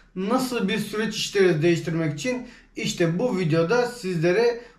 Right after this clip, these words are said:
bunları anlatacağım. Sizlerden gelen soruları cevaplamış olacağım. Aslına bakarsanız altı ay önce böyle bir video paylaşmıştım. Bu videonun daha yalın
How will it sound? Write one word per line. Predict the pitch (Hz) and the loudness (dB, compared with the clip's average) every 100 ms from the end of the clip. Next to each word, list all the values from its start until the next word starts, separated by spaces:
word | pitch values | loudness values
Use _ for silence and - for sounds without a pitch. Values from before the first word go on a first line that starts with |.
| - | -8
bunları | 165 202 202 208 214 | -4 -2 0 4 4
anlatacağım. | 190 165 143 143 208 226 - | 4 2 0 0 2 0 -4
Sizlerden | - - 180 175 151 143 147 147 | -12 -6 2 4 4 2 2 2
gelen | 196 180 156 | 2 2 0
soruları | - 208 196 165 165 226 247 - - - | -2 0 2 4 4 4 2 -2 -14 -8
cevaplamış | 147 185 185 185 190 196 151 | 0 2 2 2 0 0 0
olacağım. | 143 135 208 - - - - - | 0 2 2 0 -6 -20 -16 0
Aslına | 262 277 208 196 190 | 2 2 0 2 2
bakarsanız | 220 240 180 151 214 214 - - | 2 2 2 0 -4 -6 -6 2
altı | 208 220 - | 4 4 2
ay | 269 233 185 | 4 6 4
önce | 160 147 247 - 170 | 4 2 2 0 -4
böyle | 170 226 214 185 | -2 0 0 0
bir | 180 | 0
video | 160 143 156 135 - - | 0 2 2 0 -6 0
paylaşmıştım. | 170 185 196 196 233 - 226 226 226 | 2 4 0 -2 -6 -6 -4 -4 -4
Bu | 170 220 254 | -4 -2 -4
videonun | 240 170 170 180 214 175 | -2 2 2 2 0 0
daha | 156 233 | 0 2
yalın | 226 190 170 262 277 | 2 2 2 2 0